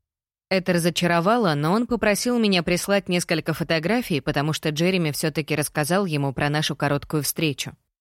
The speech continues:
Я так и сделала, и фотографии понравились Хэмишу. Так сильно понравились, что он связал меня с одним из своих канадских коллег,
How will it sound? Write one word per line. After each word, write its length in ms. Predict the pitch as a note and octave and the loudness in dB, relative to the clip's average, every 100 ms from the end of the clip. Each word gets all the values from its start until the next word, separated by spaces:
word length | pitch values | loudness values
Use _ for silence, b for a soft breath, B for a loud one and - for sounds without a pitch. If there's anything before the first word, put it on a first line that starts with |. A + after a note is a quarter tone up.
| _ _ _ _ _ | _ _ _ _ _
Я 160 | E3 | -2
так 240 | F3 G3 F#3 | 0 0 0
и 60 | |
сделала, 540 | E3+ D#3 G#3+ A#3 A#3 A#3 - | 0 2 2 2 2 0 -4
и 60 | F#3+ | -4
фотографии 600 | F3+ F3 D#3+ F3 A#3 C4+ | -2 -2 0 0 0 -2
понравились 600 | - D3+ C#3+ E3 F3 D3+ | 0 0 0 0 0 -2
Хэмишу. 580 | - D#3 C#3 C3+ - - - _ _ _ _ _ _ _ | -4 -4 -2 -4 -6 -8 -16 _ _ _ _ _ _ _
Так 220 | F#3+ F3 | 0 0
сильно 340 | - G3+ E3+ | 0 2 2
понравились, 720 | C#3+ D#3 D#3+ G#3+ A3+ D#3+ C#3 - | 2 0 2 2 2 2 0 -2
что 220 | - - | -4 0
он 100 | F#3+ | 0
связал 420 | F#3+ F3+ E3 F#3+ G#3 | 0 0 2 2 2
меня 260 | F3 D#3+ | 2 0
с 100 | D#3 | 0
одним 300 | D#3+ D#3+ E3 | -2 0 0
из 80 | D#3 | -2
своих 360 | - D#3 D#3 - | -2 0 -2 -2
канадских 520 | D3+ D3+ - D#3 C#3 | -2 -2 -2 -4 -4
коллег, 440 | D#3 D3+ A3 - | 0 0 0 -4